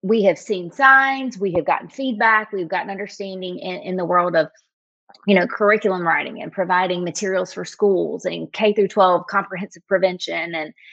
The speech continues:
and student support. And how does this work? Getting feedback and listening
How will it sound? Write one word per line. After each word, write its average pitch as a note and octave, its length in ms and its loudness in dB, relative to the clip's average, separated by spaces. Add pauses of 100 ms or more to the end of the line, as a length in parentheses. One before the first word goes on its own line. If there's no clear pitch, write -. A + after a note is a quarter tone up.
(200)
and E3 400 2
student G#3+ 340 2
support. G#3 360 4
And E3+ 120 2
how B3 240 0
does B3 140 4
this G3+ 160 -6
work? F#3 220 2
Getting A#3 240 4
feedback G3+ 480 0
and F3 120 -6
listening C#4+ 600 -4